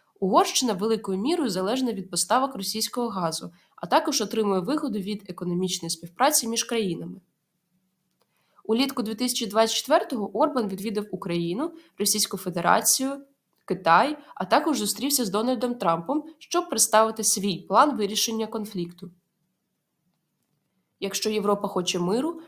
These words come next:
хоче мати вирішальний голос у врегулюванні війни та припиненні кровопролиття, вона повинна зараз розробити та впровадити зміну напрямку, сказав він. Крім того,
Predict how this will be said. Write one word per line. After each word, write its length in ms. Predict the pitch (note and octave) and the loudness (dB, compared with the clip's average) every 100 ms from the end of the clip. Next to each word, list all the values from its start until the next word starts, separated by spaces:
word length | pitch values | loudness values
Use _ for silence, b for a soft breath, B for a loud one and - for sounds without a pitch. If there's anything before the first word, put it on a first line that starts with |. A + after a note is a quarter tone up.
| B | B
хоче 260 | G#3+ G#3 | -4 0
мати 280 | G3+ G3 G3 | 2 2 2
вирішальний 540 | F3 F#3+ - G3 F3+ E3+ | -4 0 4 4 2 0
голос 380 | F3 E3+ E3+ | -2 -2 -4
у 40 | E3+ | -6
врегулюванні 680 | F3 F3 F3 F3 E3+ E3+ E3 | -4 -2 -2 2 0 0 -4
війни 280 | F3 E3+ E3 | -2 -2 -2
та 120 | D#3+ | -8
припиненні 560 | - E3+ F#3 E3+ E3 | -10 -8 -4 -4 -6
кровопролиття, 1120 | E3 E3 D#3+ D#3+ E3 - - E3+ B3+ D4 E4 E4 B B B | -8 -6 -6 -8 -12 -10 -4 -2 -2 -4 -4 -6 B B B
вона 280 | F#3 G#3 D#4 | -2 4 4
повинна 440 | C#4 A3 A3 G3 | 4 0 0 0
зараз 420 | F3 E3+ F3 C4 | 2 2 2 -2
розробити 540 | C4 G3+ F3 F3+ G#3 C#4 | -4 -4 -4 -4 -8 -6
та 180 | C#4+ A#3+ | 0 0
впровадити 640 | C4 F#3+ F3+ G3+ A#3 G#3 | -2 -4 0 0 -2 -6
зміну 320 | F3+ F3 G3 | -6 -4 -4
напрямку, 520 | G3 E3+ - - - _ _ _ _ | -2 -4 -6 -18 -18 _ _ _ _
сказав 420 | - - F3 F3 F#3+ | -14 -10 -2 -2 -2
він. 200 | F3+ - - _ _ _ _ _ _ _ _ _ _ _ _ _ _ _ _ _ _ _ - | -8 -10 -14 _ _ _ _ _ _ _ _ _ _ _ _ _ _ _ _ _ _ _ -12
Крім 260 | - G3 | -8 -8
того, 500 | F#3+ A3+ D4+ F4 F4 | -2 0 0 -2 -8